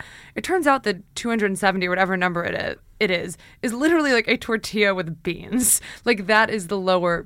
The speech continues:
bound. And I would argue, I mean, maybe I would argue that a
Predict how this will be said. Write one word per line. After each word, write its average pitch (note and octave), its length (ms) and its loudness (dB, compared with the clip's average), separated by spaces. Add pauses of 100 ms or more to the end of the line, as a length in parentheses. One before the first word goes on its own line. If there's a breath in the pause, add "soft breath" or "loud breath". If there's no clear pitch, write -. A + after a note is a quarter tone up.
bound. A#3+ 460 6
And F#3+ 180 -2
I A3 180 6
would G3 140 0
argue, F#3 560 0
I F3+ 120 -2
mean, F3+ 180 -4
maybe F3+ 420 -2 (180)
I B3 220 6
would A#3 140 2
argue G#3 240 0
that F#3 180 -4 (240)
a F#3+ 100 -2